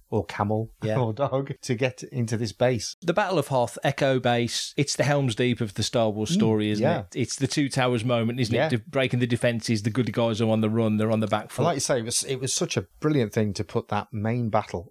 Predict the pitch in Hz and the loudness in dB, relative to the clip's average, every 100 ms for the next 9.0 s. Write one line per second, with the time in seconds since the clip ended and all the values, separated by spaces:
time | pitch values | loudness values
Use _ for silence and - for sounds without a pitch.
0 | _ - 107 110 127 135 110 110 107 107 | _ -12 -6 0 2 2 -2 -6 -4 -2
1 | 156 160 101 101 95 90 107 110 110 104 | -2 -2 -2 -4 -4 -6 0 2 2 2
2 | 107 107 101 101 120 131 90 - 95 - | 0 -2 -6 -4 -2 -2 -4 -8 -12 -12
3 | - 180 180 160 - 127 120 - 104 104 | -2 0 4 2 4 2 2 2 0 0
4 | - - 107 - 117 120 110 101 95 90 | -6 -10 -8 0 6 6 6 4 0 -4
5 | 98 95 95 - - - 98 90 104 95 | -2 -2 -2 -6 -4 0 2 2 0 0
6 | - 101 147 - - 110 110 101 147 127 | -2 0 0 0 0 2 2 0 -4 -10
7 | - 127 - 160 - 139 - - 135 - | -8 -4 0 0 0 -6 -4 -4 -6 0
8 | 127 127 - 123 113 101 135 147 98 | 2 2 2 2 2 0 0 0 -6